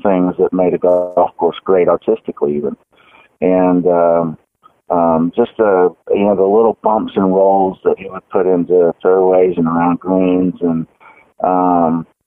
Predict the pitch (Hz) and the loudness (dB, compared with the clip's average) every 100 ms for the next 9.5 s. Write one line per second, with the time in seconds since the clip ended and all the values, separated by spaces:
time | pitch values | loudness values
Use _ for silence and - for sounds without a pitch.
0 | _ _ 104 101 92 92 90 85 82 - | _ _ -2 0 2 2 2 2 -2 -4
1 | 95 - - 127 131 113 110 101 101 101 | -4 -4 -2 0 2 2 2 2 0 2
2 | 98 90 87 - 95 90 87 85 - 110 | 2 2 0 0 2 2 0 -2 -2 -2
3 | - 90 - 87 82 90 78 - 78 - | 0 -2 0 -4 -2 -4 -4 -2 -4 -4
4 | - - _ _ _ _ - 135 170 - | -16 -20 _ _ _ _ -6 -2 -2 -2
5 | 117 120 117 98 - - 110 98 92 82 | 0 2 2 0 -6 -4 0 0 0 -2
6 | - - 123 98 90 85 - _ _ _ | -4 0 2 4 4 0 -6 _ _ _
7 | _ _ _ - 98 98 95 98 113 127 | _ _ _ -6 -2 0 2 2 2 2
8 | 139 131 120 113 110 101 107 104 95 110 | 2 0 0 0 0 2 2 2 2 0
9 | 95 90 - 90 90 | 0 -2 -2 0 -2